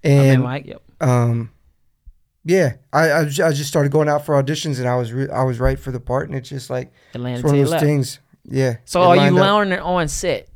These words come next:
Speaker 1: Huh?
Speaker 2: Are you learning on set?
Speaker 1: Yeah, I'm learning the shitload. I'm also learning how fucking anxious I get. I didn't know about that. I'm just, like, there, and I'm like, it's fucking, you just doing something new in a new city with a bunch of new people.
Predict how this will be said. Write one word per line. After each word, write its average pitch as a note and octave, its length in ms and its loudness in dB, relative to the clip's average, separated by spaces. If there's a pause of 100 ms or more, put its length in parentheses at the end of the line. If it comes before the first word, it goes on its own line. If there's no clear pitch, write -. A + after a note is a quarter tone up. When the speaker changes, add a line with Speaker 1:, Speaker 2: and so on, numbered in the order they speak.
(280)
Speaker 1:
Huh? C#3 280 0
Speaker 2:
Are D3+ 100 0
you D3+ 180 -2
learning E3 300 0
on D3 160 -4
set? C#3+ 400 -8
Speaker 1:
Yeah, C3 180 4
I'm A2+ 100 2
learning D3+ 220 2
the A2+ 60 2
shitload. C3 480 -2
I'm F#3 160 0
also D#4+ 240 -2
learning D#3 300 2
how C3+ 120 2
fucking C#3+ 340 -4
anxious B2+ 400 -4
I A#2 100 -6
get. A2+ 200 -10
I B2 140 -4
didn't C#3 160 -4
know B2 160 -4
about A#2 260 -8
that. C3 220 -4
I'm C#3+ 140 -4
just, D3 220 -8
like, C#3 220 -2
there, D3+ 220 0
and C#3 80 0
I'm C3+ 100 -2
like, A#2+ 240 -4 (560)
it's E3 160 -8
fucking, C#3 640 0 (100)
you D#3+ 160 -10
just D3 160 -6
doing D#3+ 240 0
something D#3 300 0
new E3 180 -2
in D#3 80 -2
a C#3 80 -2
new C#3 160 -4
city D3+ 400 -4
with C#3+ 160 -2
a B2+ 60 -2
bunch C#3+ 260 -4
of C#3+ 80 -6
new C#3+ 140 -2
people. D3 520 -6